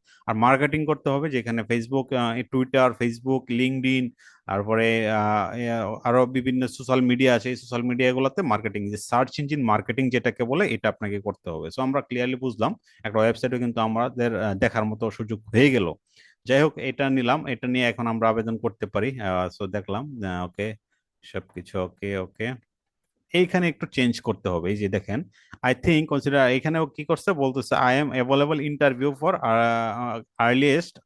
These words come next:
convince for this, আহ, reach phone number, email address।" এইগুলো আপনাকে একটু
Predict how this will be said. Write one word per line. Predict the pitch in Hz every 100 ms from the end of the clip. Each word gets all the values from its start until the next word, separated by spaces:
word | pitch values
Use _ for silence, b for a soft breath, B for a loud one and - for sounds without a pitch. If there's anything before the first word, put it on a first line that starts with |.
| 135
convince | 131 127 135 -
for | 123 117
this, | 120 - -
আহ, | 123 104
reach | 120 -
phone | - - 139
number, | 139 143 143 127 117
email | 120 110 92
address।" | 87 85 B B B -
এইগুলো | 143 151 165
আপনাকে | 147 143 143 - 139
একটু | - 196